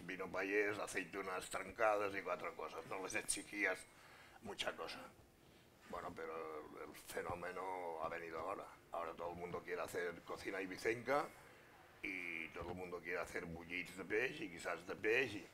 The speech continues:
y, y yo, yo me parece muy bien. Lo que no me parece bien es que yo veo algún sofrit pagès y alguna cosa, eh, que yo la verdad es que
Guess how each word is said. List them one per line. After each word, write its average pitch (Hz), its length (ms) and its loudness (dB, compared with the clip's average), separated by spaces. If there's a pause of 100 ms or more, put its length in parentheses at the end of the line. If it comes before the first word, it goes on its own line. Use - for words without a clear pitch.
(380)
y, 101 60 -6
y 92 180 0
yo, 85 240 -2 (160)
yo 87 340 2
me 98 180 -2
parece 82 320 -2
muy 92 140 -2
bien. 87 240 -2 (440)
Lo 98 240 0
que 98 80 0
no 98 80 2
me 101 120 0
parece 101 340 2
bien 98 300 0 (280)
es - 260 0
que 107 180 -2
yo 98 160 4
veo 98 380 2 (1800)
algún 101 400 -2 (600)
sofrit - 500 -4
pagès 101 400 0 (1200)
y 101 240 4
alguna 98 480 4
cosa, 113 540 4 (120)
eh, 87 480 -2
que 85 200 -4
yo 85 180 -4
la 87 100 0
verdad 85 240 -2
es - 120 -4
que 82 260 -6